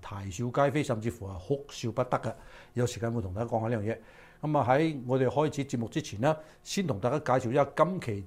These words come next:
節目嘅贊助商，就係健康五二零網站啦。咁佢入邊有一款近期備受好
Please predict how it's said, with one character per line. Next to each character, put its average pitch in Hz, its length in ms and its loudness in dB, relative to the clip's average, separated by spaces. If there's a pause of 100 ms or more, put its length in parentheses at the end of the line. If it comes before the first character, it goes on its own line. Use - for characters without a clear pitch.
節 131 240 -6
目 127 200 -4
嘅 123 120 0 (120)
贊 127 200 2
助 123 140 2
商， 156 220 6 (180)
就 123 140 -2
係 117 120 2 (100)
健 113 200 -2
康 131 140 6
五 113 280 -4
二 117 180 0
零 95 200 -6
網 107 120 -4
站 113 160 0
啦。 117 160 2 (1000)
咁 151 120 0
佢 151 100 6
入 139 60 8
邊 170 140 6
有 147 160 8
一 - 20 12
款 151 320 -2
近 127 200 6
期 110 240 -2
備 131 280 6
受 117 220 6
好 104 60 -2